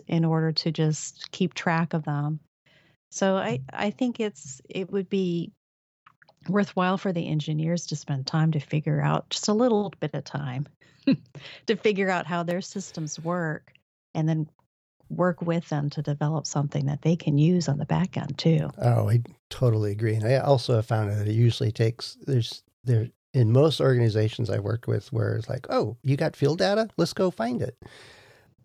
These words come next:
Speaker 2: What a pain. You know,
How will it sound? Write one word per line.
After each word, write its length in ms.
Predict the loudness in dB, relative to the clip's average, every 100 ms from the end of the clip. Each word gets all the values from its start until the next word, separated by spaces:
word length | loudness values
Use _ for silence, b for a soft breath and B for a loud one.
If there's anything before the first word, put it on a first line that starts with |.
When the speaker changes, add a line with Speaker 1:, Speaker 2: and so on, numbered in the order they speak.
| _
Speaker 2:
What 200 | -2 0
a 160 | 2 0
pain. 580 | -2 -4 -2 -2 -4 -8 _ _ _ B B B B _ _ -18 -8
You 160 | -2
know, 80 | 0